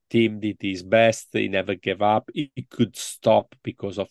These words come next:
the burn he made on his hand. I don't want to, uh, uh, have a missing of respect on him in any way, but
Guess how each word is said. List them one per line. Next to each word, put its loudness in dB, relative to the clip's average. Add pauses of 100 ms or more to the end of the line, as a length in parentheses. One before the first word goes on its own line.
the -8
burn -4
he -8
made -8
on -12
his -12
hand. 0 (280)
I -2
don't 0
want 0
to, -8 (280)
uh, -4 (400)
uh, -14 (160)
have -4
a -6
missing -8
of -8
respect -6
on -6
him -6
in -6
any 0
way, 2
but -8